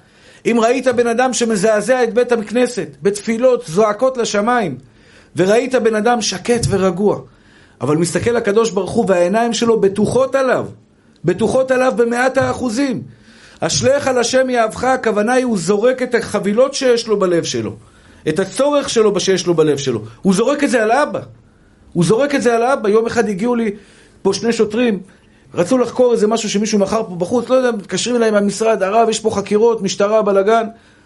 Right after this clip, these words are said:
ואני בדיוק הלכתי לישון צהריים, כי אני לא ישנתי בלילה כמעט ב-, בכלל, הלכתי לנוח צהריים. אמרתי לקדוש ברוך הוא, "ריבונו של עולם, זה שוטרים שלך, זה יביע עומר שלך, אני הולך לישון, ריבונו של עולם, תסתדר." אשתי מעירה אותי אחרי זה, אומרת לי, "תגיד לי,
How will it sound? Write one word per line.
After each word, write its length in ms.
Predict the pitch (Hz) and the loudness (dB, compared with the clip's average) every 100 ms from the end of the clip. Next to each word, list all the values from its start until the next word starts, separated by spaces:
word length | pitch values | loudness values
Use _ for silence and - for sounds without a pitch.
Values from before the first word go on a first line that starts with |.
| - | -4
ואני 180 | 160 208 | 0 0
בדיוק 240 | 220 226 | 0 2
הלכתי 200 | 233 233 | 0 0
לישון 240 | 214 233 226 | -2 0 0
צהריים, 360 | 214 202 233 | 0 2 0
כי 100 | 214 | 0
אני 80 | 175 | 0
לא 60 | 208 | 0
ישנתי 260 | 208 208 | 0 -2
בלילה 280 | 208 214 214 | 0 2 0
כמעט 220 | 208 208 165 | 0 -4 0
ב-, 220 | 190 196 180 | 2 2 0
בכלל, 360 | 170 226 240 - - _ _ - | 0 0 0 -4 -14 _ _ -4
הלכתי 260 | 170 214 | -2 0
לנוח 280 | 202 208 220 | 0 2 -2
צהריים. 440 | - 220 233 262 175 - _ _ _ _ _ - | 0 0 2 -2 -4 -12 _ _ _ _ _ -6
אמרתי 280 | 147 180 180 | -2 0 2
לקדוש 340 | 170 165 170 | 2 2 2
ברוך 180 | 156 156 | 0 0
הוא, 100 | 165 | 0
"ריבונו 260 | 156 165 165 | 0 0 0
של 160 | 160 | 2
עולם, 360 | 156 156 160 151 | 2 4 2 0
זה 100 | 147 | -2
שוטרים 360 | 151 147 160 | -2 -2 -4
שלך, 300 | - 147 139 160 | -2 -6 -2 0
זה 140 | 143 143 | 2 2
יביע 240 | 139 151 | 2 0
עומר 240 | 147 151 | 0 -2
שלך, 300 | 135 139 131 | -4 -6 -2
אני 260 | 160 156 151 | 0 0 -2
הולך 260 | 156 156 131 | 0 -2 -2
לישון, 300 | 131 165 156 | -4 -2 -2
ריבונו 260 | 143 147 | -2 -4
של 100 | 143 | -2
עולם, 100 | 147 | -2
תסתדר." 420 | 135 - 135 131 110 | -4 -6 -4 -4 -6
אשתי 320 | 113 214 202 | -6 -4 -4
מעירה 280 | 165 160 196 | -2 -2 0
אותי 240 | 175 156 | 0 -2
אחרי 220 | - 185 | -2 -4
זה, 100 | 160 | -2
אומרת 200 | 165 208 | -4 -4
לי, 60 | 202 | -4
"תגיד 240 | 170 220 | -6 -4
לי, 140 | 202 | -4